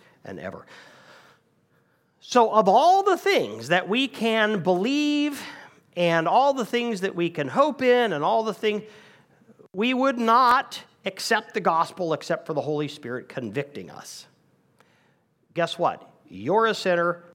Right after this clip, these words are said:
The judgment of God is coming, but there is a way of escape and only one way, and it's faith in Jesus Christ. What are you gonna do? And that's the work of the Holy Spirit that causes people to repent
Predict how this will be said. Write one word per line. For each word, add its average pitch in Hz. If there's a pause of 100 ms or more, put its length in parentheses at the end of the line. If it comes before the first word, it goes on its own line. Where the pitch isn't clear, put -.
(100)
The 117
judgment 185
of 156
God 165
is 147
coming, 135 (360)
but 135
there 135
is 139
a 156
way 135
of 131
escape 117
and 110
only 175
one 113
way, 113
and 113
it's -
faith 123
in 110
Jesus 104
Christ. - (840)
What 131
are 123
you 107
gonna 98
do? 90 (1160)
And 135
that's 170
the 180
work 151
of 147
the 139
Holy 123
Spirit 87 (400)
that 135
causes 160 (160)
people 113 (920)
to 151
repent 147